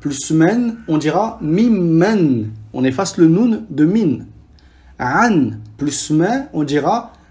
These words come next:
amma. Et an plus men, ammen. D'accord ? On efface le noun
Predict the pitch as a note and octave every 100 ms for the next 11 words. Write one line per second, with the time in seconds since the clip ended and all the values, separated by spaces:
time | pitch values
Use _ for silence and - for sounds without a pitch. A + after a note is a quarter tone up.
0 | - A#2 A2 A3 A#3 F#3+ F3+ G#3+ A3+ D3+
1 | G#2+ G#2+ - - - - - _ - -
2 | - C#3 B2+ F#3+ A3 C#3 G#2+ G#2+ - -
3 | C#3 - C3+ C#3 F#3 A#3 - - _ -
4 | - B2 G3 G3+ D3 C3+ C#3+ F#3 F#3 B2+
5 | G2+ G#2+ - - _ _ _ _ - -
6 | B2+ F#3+ F#3 - C#3+ C3+ D3+ F3+ - D3+
7 | D3+ G#3 A3+